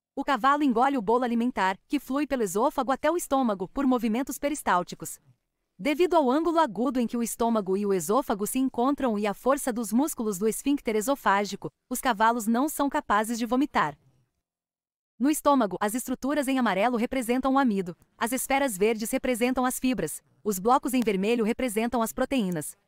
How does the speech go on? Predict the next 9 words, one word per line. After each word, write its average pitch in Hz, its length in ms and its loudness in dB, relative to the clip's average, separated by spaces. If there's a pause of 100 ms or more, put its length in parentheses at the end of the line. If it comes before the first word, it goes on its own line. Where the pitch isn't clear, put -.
as 208 160 0
gorduras 247 600 0
são 277 220 0
mostradas 254 480 0
pelos 254 240 -2
glóbulos 220 400 0
em 254 100 2
cor 320 160 2
branca. 208 380 -2